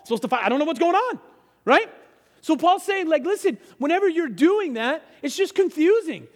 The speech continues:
Nobody knows what's happening." Right? Verse nine. He says, "So with yourselves, if with your tongue you utter speech that is not intelligible, how will anyone know what is said? For you will be speaking into the air.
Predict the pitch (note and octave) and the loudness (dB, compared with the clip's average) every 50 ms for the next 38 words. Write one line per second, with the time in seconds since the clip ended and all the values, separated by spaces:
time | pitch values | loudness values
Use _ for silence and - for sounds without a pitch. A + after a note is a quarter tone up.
0 | _ _ A3 C4 G4 A4 A4 G#4+ G#4 G4 G4+ G#4 G4+ D#4 F#4+ G4+ - D#4+ F#4+ G#4+ | _ _ 0 2 2 2 2 0 -2 -2 -2 -2 -2 -2 -2 -2 0 0 0 2
1 | - - G4 C#4+ G#3 D3 - _ _ _ _ - C#4+ F4+ F#4+ C#4 E4 F#4 F4 - | 0 0 -2 -4 -4 -6 -10 _ _ _ _ -2 0 0 0 0 -2 -4 -4 -2
2 | F4+ F#4 F#4+ E4+ A#3+ D#3+ - _ _ _ _ _ _ _ _ _ _ _ _ - | -2 -2 0 0 -2 -6 -12 _ _ _ _ _ _ _ _ _ _ _ _ -2
3 | D4+ C#4+ F4 E4 - - - D#4+ D#4+ E4+ E4+ F4+ D#4+ E4+ F4 F4 - - F#4+ F#4 | -2 -2 -2 -4 -6 -6 -4 -4 -2 -2 -2 -2 -4 -4 -4 -6 -6 -6 -4 -2
4 | F#4 F4+ E4 A#3 E3+ D3 C3 - - _ _ _ _ _ - A#3+ D4+ D#4+ E4 F4+ | 0 0 0 0 -2 -6 -14 -18 -20 _ _ _ _ _ -8 -6 -4 -2 -2 -2
5 | D4+ - D4+ C#4 - - - D4+ F#4 F#4+ E4+ C#4+ A#3 B3+ C4+ - B3+ D#4 D#4+ D4 | -2 -4 -6 -8 -8 -8 -4 -2 0 0 0 -2 -4 -6 -4 -4 -2 -2 -2 -4
6 | A#3 - - - - D4+ E4 F#4 D4 - - - A#3+ A3 G3 F#3+ A#3 B3 C#4+ D4 | -6 -10 -14 -10 -6 -6 -6 -6 -6 -10 -10 -10 -10 -8 -8 -6 -6 -6 -6 -8
7 | G#3+ E3+ - - C4+ E4 G4 F4 F#3+ F#3 D#3 E3+ E3+ G3+ - - _ _ _ _ | -10 -10 -6 -4 -4 -2 -2 -4 -6 -6 -6 -4 -6 -6 -6 -10 _ _ _ _
8 | _ _ _ - B3 D#4+ F4+ D#4 D4+ E4+ F4+ E4+ E4 D#4 C4+ G#3 A3 B3+ D#4 F4 | _ _ _ -4 -4 -2 -2 -2 -2 -2 -2 -4 -4 -6 -6 -6 -4 -4 -2 -2
9 | F4 F4 F4 - - - D#4+ F#4+ G4+ F#4 A#3 D#3 - _ _ _ _ _ _ _ | -4 -4 -6 -8 -6 -6 -4 -2 -2 -4 -6 -8 -14 _ _ _ _ _ _ _
10 | _ _ _ _ _ - A#3+ A#3+ B3 D4 D#4 E4 C#4+ C#4 B3+ - - - - - | _ _ _ _ _ -8 -6 -4 -2 -2 -2 -2 -4 -6 -6 -8 -12 -12 -6 -6
11 | D#4+ E4+ D#4+ F4+ E4 C#4 C#4+ D4+ D4 A3 F3+ D#3 E3 F#3+ A#3+ C4 A#3 E3 C3+ A#2 | -6 -4 -4 -4 -4 -4 -4 -4 -4 -6 -6 -6 -6 -6 -4 -4 -6 -6 -8 -12